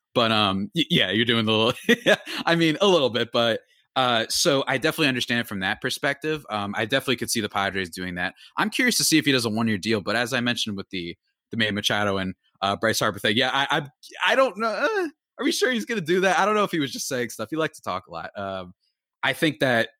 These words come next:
with the Manny Machado and Bryce Harper connection, my other May prediction is just that I think I'm gonna see Tenet, and I'm gonna s-, get the Ratchet and Clank game that's coming out for PlayStation five for all my game heads out there.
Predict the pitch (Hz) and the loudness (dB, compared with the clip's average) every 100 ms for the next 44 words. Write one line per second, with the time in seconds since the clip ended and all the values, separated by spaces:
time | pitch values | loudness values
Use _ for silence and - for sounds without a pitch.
0 | _ 127 113 123 110 120 120 110 120 107 | _ -4 -2 -2 0 2 0 0 0 0
1 | 101 98 107 95 92 98 90 - 98 131 | 0 0 0 -2 -4 -6 -4 -4 -2 0
2 | 151 151 110 120 120 120 120 135 113 98 | 2 2 2 0 0 0 0 0 -2 -4
3 | 98 - 98 92 - _ _ _ _ _ | -6 -4 -2 -2 -6 _ _ _ _ _
4 | 139 - 170 190 180 156 - 113 - 123 | -2 2 2 2 2 4 2 2 0 2
5 | 160 - _ _ 143 127 123 127 127 - | 2 0 _ _ 0 2 0 -2 -2 -2
6 | - 123 120 127 - 117 113 - 110 - | -6 -4 0 0 0 2 2 2 -4 -2
7 | 110 104 104 90 78 101 - 101 101 98 | -4 -2 -2 -2 -4 -6 -4 0 -2 -2
8 | - 98 92 95 - - 90 98 92 87 | -6 -6 -6 -8 -6 -6 -4 -4 -6 -6
9 | 85 87 90 - 78 85 - 80 | -6 -8 -8 -10 -10 -10 -8 -12